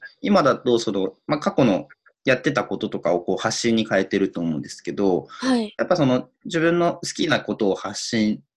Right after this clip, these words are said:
Speaker 1: できたりしてるのと、その、まあ、
Speaker 2: うん。
Speaker 1: い-、言っちゃえば自分がやりたいことではないことを発信するっていうスタイルだと、その違いってどう思いますか？
Speaker 2: まず、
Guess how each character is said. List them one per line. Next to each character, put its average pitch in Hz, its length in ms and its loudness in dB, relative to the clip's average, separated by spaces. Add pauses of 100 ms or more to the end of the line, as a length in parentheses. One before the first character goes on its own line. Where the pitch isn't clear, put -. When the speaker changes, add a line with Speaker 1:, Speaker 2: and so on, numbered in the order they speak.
(100)
Speaker 1:
で 123 140 2
き - 100 -6
た 85 120 0
り 82 100 -4
し - 80 -8
て 92 120 -2
る 90 120 -2
の 80 140 -4
と、 95 400 0
そ - 120 -4
の、 101 140 0
ま 143 200 2
あ、 - 40 0
Speaker 2:
う 104 80 -4
ん。 - 40 -12 (280)
Speaker 1:
い-、 123 80 -2
言 151 100 2
っ - 60 -8 (140)
ち 233 120 0
ゃ 220 40 6
え - 20 2
ば 110 80 0
自 110 160 -2
分 123 240 2
が 147 160 4
や 107 140 4
り 110 140 -2
た 120 120 2
い 117 80 0
こ 131 80 -6
と 135 120 0
で 113 100 2
は 71 80 0
な 90 160 -2
い 80 100 -4
こ 78 100 -8
と 80 140 -6
を 120 160 2
発 101 280 -8
信 101 180 0
す 101 160 -4
る 101 80 0
っ - 20 2
て - 220 -8
い - 20 0
う 76 60 -4
ス - 40 -18
タ 85 140 -2
イ 80 40 -4
ル 71 80 -8
だ 71 140 -4
と、 92 400 -2 (1200)
そ - 140 -6
の 202 60 2
違 170 340 4
い - 20 2
っ - 40 -4
て 139 100 2
ど 127 140 4
う - 20 4
思 87 140 -2
い - 20 -4
ま 76 100 -4
す - 100 -14
か？ - 280 -8 (600)
Speaker 2:
ま 254 180 0
ず、 226 420 -2